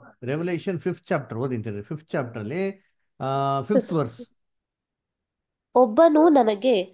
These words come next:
Speaker 2: "ಅಳಬೇಡ, ಅಗೋ ಯೂದ ಕುಲದಲ್ಲಿ ಜನಿಸಿದ ಸಿಂಹವು ದಾವೀದನ ಅಂಕುರದವನು ಆಗಿರುವಾತನು ಜಯ ಹೊಂದಿದನು. ಆತನು ಆ ಸುರುಳಿಯನ್ನು ಅದರ ಏಳು ಮುದ್ರೆಗಳನ್ನು ಬಿಚ್ಚುವನು" ಎಂದು ಹೇಳಿದನು.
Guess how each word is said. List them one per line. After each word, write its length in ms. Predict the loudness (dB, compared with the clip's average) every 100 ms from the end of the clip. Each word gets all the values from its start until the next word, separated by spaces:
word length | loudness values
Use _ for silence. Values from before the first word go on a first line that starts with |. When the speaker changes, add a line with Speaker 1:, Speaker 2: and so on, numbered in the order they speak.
| 2
Speaker 2:
"ಅಳಬೇಡ, 540 | 4 4 2 0 2 4 4 0 _ _ _
ಅಗೋ 340 | 2 4 4 4 2 -4 _ _ -12
ಯೂದ 320 | 0 4 4 2
ಕುಲದಲ್ಲಿ 680 | 2 2 0 -2 -2 -4
ಜನಿಸಿದ 500 | -2 -2 -2 -6 -2 0
ಸಿಂಹವು 640 | -2 -4 -10 -2 0 0 -2 -6 _ _ -4
ದಾವೀದನ 720 | 4 6 4 2 -4 -2 0 2 2
ಅಂಕುರದವನು 960 | 0 0 0 0 0 -2 -2 -4 -6 -2
ಆಗಿರುವಾತನು 960 | 0 0 -4 0 2 2 0 -6 -4 -6 -8 _ _
ಜಯ 260 | -2 -2 -2
ಹೊಂದಿದನು. 680 | -4 -4 -4 -4 -2 0 0 -4 _ _ _ _ _ 2
ಆತನು 580 | 4 4 2 2 2 0 2
ಆ 160 | 4
ಸುರುಳಿಯನ್ನು 880 | 2 -2 -2 0 2 2 2 -2 -4 -6 0
ಅದರ 300 | 0 2 2 2 2
ಏಳು 300 | 0 0 -2
ಮುದ್ರೆಗಳನ್ನು 760 | -4 -4 -4 -2 -2 -2 -4
ಬಿಚ್ಚುವನು" 680 | -6 -10 -10 -4 -2 0 2
ಎಂದು 240 | 0 0
ಹೇಳಿದನು. 600 | -2 -2 -4 -4 -6 -8